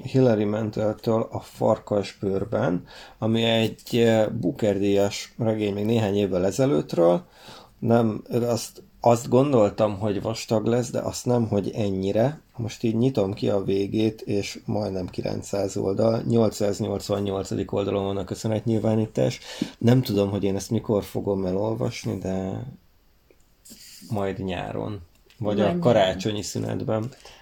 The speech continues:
Speaker 2: Na, jól van.
Speaker 1: Mondjuk lehet, hogy ennek nekiállok, hogy a karácsony, hogyha mondjuk úgy december elejére kész leszek a,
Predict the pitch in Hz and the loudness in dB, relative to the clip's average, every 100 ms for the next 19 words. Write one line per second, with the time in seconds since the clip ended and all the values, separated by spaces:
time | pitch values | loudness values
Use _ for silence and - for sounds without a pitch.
0 | - - 233 254 220 185 202 269 180 - | -14 -4 -2 0 0 -2 2 4 4 2
1 | - 101 95 92 98 92 107 98 98 117 | 0 0 -2 -2 -4 -4 -2 -2 -4 -4
2 | - 147 101 92 - 98 101 101 - 110 | 0 2 0 -2 -4 -4 -4 -6 -8 -6
3 | 107 107 101 117 113 - - - - _ | -4 -4 -2 -2 -4 -10 -20 -20 -20 _
4 | - 156 131 131 104 101 98 101 98 98 | -12 -4 -4 -2 -4 -4 -2 0 0 0
5 | - 110 107 95 95 98 101 - 104 90 | -2 -2 0 0 0 0 -4 -4 -8 -6
6 | - 95 - - 101 98 | -8 -8 -8 -4 -2 -2